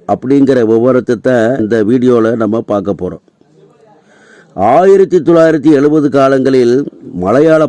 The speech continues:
படங்களில் நிறைய படங்கள் ஏ சர்டிபிகேட்டுடன்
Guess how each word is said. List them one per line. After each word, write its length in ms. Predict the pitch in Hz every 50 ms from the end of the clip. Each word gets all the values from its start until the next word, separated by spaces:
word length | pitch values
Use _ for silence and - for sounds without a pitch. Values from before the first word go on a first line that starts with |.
| 98
படங்களில் 520 | 135 127 135 131 131 127 131 127 120 113 117 135 139 - - - - 95
நிறைய 340 | 107 117 123 139 151 151 147 120 110
படங்கள் 420 | 135 135 135 143 135 143 135 123 117 127 135 - - _ _ _ _ - - - - - - - - - 92 117
ஏ 80 | 143 170 175 - -
சர்டிபிகேட்டுடன் 1000 | 151 135 - 143 147 104 139 131 - - 139 - - 139 135 131 131 139 135 127